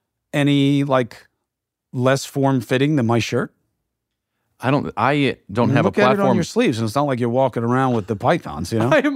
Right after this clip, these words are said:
Speaker 2: I, I rolled up these sleeves. There's nothing going on
Speaker 1: But
Speaker 2: here.
Speaker 1: I mean, on the arm, the sweater is fairly tight. It's fairly fitted to your body.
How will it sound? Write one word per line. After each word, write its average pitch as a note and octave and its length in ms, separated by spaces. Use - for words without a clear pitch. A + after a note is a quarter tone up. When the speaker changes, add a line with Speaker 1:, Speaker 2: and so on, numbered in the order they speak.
Speaker 2:
I, - 20
I F#3+ 320
rolled A3 380
up A#3 140
these D#3+ 200
sleeves. E3 360
There's D3 160
nothing G3+ 220
going E3 220
on E3+ 160
Speaker 1:
But F3 120
Speaker 2:
here. F3+ 60
Speaker 1:
I - 40
mean, F#3 100
on F#3+ 220
the E3+ 80
arm, D3+ 600
the C3 200
sweater D3+ 400
is A2+ 320
fairly B2+ 420
tight. A#2+ 280
It's C#3+ 100
fairly D3 300
fitted A#2 340
to - 80
your G#2+ 120
body. G#2 420